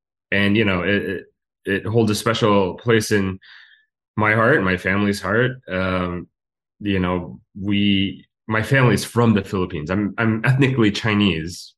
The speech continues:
but my family's from the Philippines. And, you know, when we first got to California, like, that was where my parents felt most comfortable, like, sort of situating us. Like, to this day,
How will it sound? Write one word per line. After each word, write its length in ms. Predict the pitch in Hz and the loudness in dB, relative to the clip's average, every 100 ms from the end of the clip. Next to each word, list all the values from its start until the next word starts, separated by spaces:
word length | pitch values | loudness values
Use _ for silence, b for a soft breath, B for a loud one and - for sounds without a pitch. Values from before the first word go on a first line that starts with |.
| - | -4
but 280 | 101 87 78 | -2 0 -4
my 120 | 92 | -4
family's 380 | 113 107 95 - | -2 0 -2 -2
from 240 | 110 110 | 0 0
the 80 | 95 | 0
Philippines. 580 | 95 85 85 85 92 - B B B B B B _ _ 104 | -2 -4 -4 -4 -6 -10 B B B B B B _ _ -2
And, 480 | 101 101 101 98 | 0 2 2 2
you 80 | 101 | 0
know, 120 | 104 | 0
when 120 | 98 101 | 0 0
we 120 | 95 | -2
first 580 | - 107 101 - - _ - | 0 -2 -2 -10 -20 _ -6
got 160 | 104 101 | -6 -6
to 60 | |
California, 760 | 95 98 90 107 104 87 82 73 | -4 -4 -2 -2 0 0 -2 -8
like, 200 | 87 85 - _ | -10 -12 -14 _
that 260 | 95 95 - | -6 -6 -4
was 560 | 101 95 90 85 - - | -2 0 0 -4 -10 -10
where 840 | 90 95 92 90 90 90 87 85 - _ - | -2 0 2 2 0 -2 -4 -10 -20 _ -8
my 160 | 87 | -6
parents 560 | 85 - 95 92 - - - - | -8 -6 -4 -4 -6 -12 -16 -20
felt 280 | - 92 92 | -6 -4 -4
most 320 | 95 98 - | -4 -6 -8
comfortable, 600 | - 101 98 92 92 90 | -6 -6 -2 0 2 0
like, 160 | 82 90 | -2 -6
sort 180 | - 95 | -4 -4
of 60 | |
situating 680 | 87 135 135 92 80 80 78 | -2 -2 0 0 0 -2 -6
us. 180 | 82 - B B B B B - | -10 -14 B B B B B -4
Like, 120 | 123 | 2
to 100 | 170 | 6
this 200 | 185 135 | 6 6
day, 720 | 131 143 139 104 92 90 80 | 4 4 4 4 2 0 -4